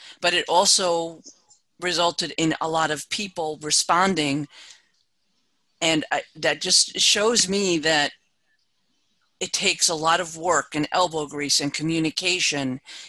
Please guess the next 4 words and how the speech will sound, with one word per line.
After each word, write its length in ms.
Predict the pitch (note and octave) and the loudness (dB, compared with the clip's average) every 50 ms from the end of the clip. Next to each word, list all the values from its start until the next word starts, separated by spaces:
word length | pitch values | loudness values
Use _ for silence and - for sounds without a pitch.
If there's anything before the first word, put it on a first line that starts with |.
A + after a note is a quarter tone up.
| - _ - - - | -12 _ 0 0 2
and 380 | D#3 D3+ C#3+ C#3+ C#3 C3+ D3 - - _ _ _ _ _ _ _ _ _ _ _ _ - _ _ - - - | 2 2 2 2 0 0 -2 -6 -12 _ _ _ _ _ _ _ _ _ _ _ _ -20 _ _ -20 -20 -10
passion 720 | - G3+ A#3 A#3+ B3 C4 - - - C3 C3 A2+ A2 C#3+ _ _ - - - _ _ _ _ _ - | -2 0 2 2 2 2 2 2 0 0 -2 -4 -6 -8 _ _ -20 -20 -20 _ _ _ _ _ -6
to 120 | - F3 | -4 -2
make, 600 | E3 E3 E3+ E3+ F#3 F#3 F#3 F3+ - - - - | 0 0 2 2 2 0 0 -4 -8 -14 -14 -16